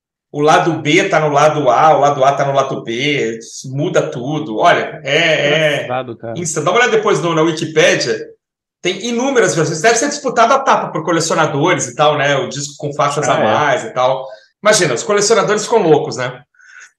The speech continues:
Speaker 1: Mas,
Speaker 2: Ah,
Speaker 1: assim,
Speaker 2: que legal.
Speaker 1: a, a gente vai comentar aqui hoje, logicamente, a edição oficial, né?
Speaker 2: Essa relação que, que existia entre fita cassete e países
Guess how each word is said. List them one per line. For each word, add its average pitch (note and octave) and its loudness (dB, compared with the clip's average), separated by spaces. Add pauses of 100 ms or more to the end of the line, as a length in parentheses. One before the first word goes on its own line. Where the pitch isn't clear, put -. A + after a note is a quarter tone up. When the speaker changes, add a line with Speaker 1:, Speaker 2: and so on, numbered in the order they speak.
Speaker 1:
Mas, F#3 6
Speaker 2:
Ah, C4+ 6
Speaker 1:
assim, A#3 2
Speaker 2:
que D#3+ -2
legal. A#2+ -6
Speaker 1:
a, C3+ -8
a - -8
gente D3+ -6
vai F3 4
comentar F#3+ 2
aqui F#3+ -4
hoje, F#3+ -2
logicamente, F3 0
a G3 -2
edição F3+ 0 (260)
oficial, D3+ 4
né? A2+ -4 (440)
Speaker 2:
Essa F3+ 0
relação F#3+ 2
que, C#3 4
que C#3+ 0
existia C#3 -2
entre B2+ -2
fita C#3 -2
cassete C3+ 0
e - -14
países B2 0